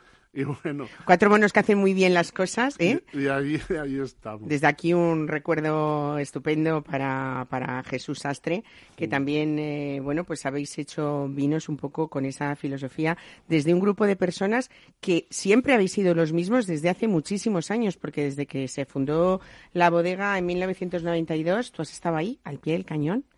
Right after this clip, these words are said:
Speaker 2: ¿no? Sabiendo, eh, cómo
Speaker 1: No.
Speaker 2: es cada, ¿tú te, te, te acoplaste después?
Speaker 1: Sí, yo me acoplé, yo me acoplé después. Yo me acoplé, eh, en la muerte de Pedro.
Speaker 2: Ajá.
Speaker 1: Yo era amigo de Pedro. Entonces, yo estaba antes en otra bodega,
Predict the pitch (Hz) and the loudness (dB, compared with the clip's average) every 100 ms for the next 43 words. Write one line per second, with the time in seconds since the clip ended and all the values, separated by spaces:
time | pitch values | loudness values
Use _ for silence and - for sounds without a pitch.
0 | _ - 147 254 - 160 147 165 170 160 | _ -4 -2 -2 -4 -2 0 2 2 2
1 | 156 151 156 _ _ _ _ - 160 147 | 0 -2 -6 _ _ _ _ -2 0 0
2 | 139 - 165 165 - 165 160 - 185 190 | 2 2 4 2 0 0 0 2 2 2
3 | 185 180 - 165 156 156 151 151 151 170 | 0 0 0 2 2 0 -2 -2 0 -2
4 | 170 175 - 208 254 - - 143 127 120 | -2 -4 -4 -2 -2 -4 -4 -4 -4 -6
5 | 143 180 - 151 143 151 165 120 120 139 | -4 -4 -4 -6 -6 -8 -8 -10 -10 -8
6 | 156 147 120 131 131 113 - 110 104 123 | -8 -10 -12 -10 -10 -12 -14 -14 -12 -12
7 | 160 160 143 156 170 _ _ _ _ - | -10 -12 -10 -10 -10 _ _ _ _ -12
8 | 123 120 117 113 117 127 143 117 - 95 | -8 -6 -6 -8 -10 -12 -14 -14 -16 -18
9 | - _ - 123 117 120 143 175 147 147 | -20 _ -10 -8 -6 -4 -2 -2 -2 -4
10 | 139 117 117 107 113 180 _ _ _ _ | -4 -6 -10 -14 -14 -18 _ _ _ _
11 | _ _ - 120 113 147 131 107 - 107 | _ _ -14 -10 -6 -6 -6 -10 -10 -8
12 | 120 - 135 127 156 156 120 - 117 123 | -8 -6 -6 -4 -6 -6 -10 -10 -12 -8
13 | 139 135 147 151 156 | -6 -4 -4 -4 -8